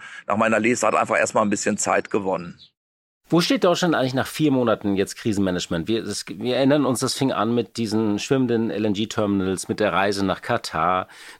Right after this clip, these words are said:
Speaker 2: das fing, ging weiter, dass wir den Einkauf insgesamt diversifizieren, unsere Abhängigkeit von Russland reduzieren.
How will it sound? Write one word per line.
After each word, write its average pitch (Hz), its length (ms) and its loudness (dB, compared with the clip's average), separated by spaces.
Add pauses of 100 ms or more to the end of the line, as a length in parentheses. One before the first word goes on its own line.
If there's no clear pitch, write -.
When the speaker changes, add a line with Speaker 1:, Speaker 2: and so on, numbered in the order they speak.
(340)
Speaker 2:
das 107 140 -6
fing, 123 420 0
ging 120 160 0
weiter, 120 220 4
dass 120 120 -4
wir 113 80 -10
den 120 160 0
Einkauf 113 400 0
insgesamt 113 500 -2
diversifizieren, 113 720 0
unsere 107 220 0
Abhängigkeit 113 480 -2
von 110 120 -4
Russland 110 280 -2
reduzieren. 101 400 0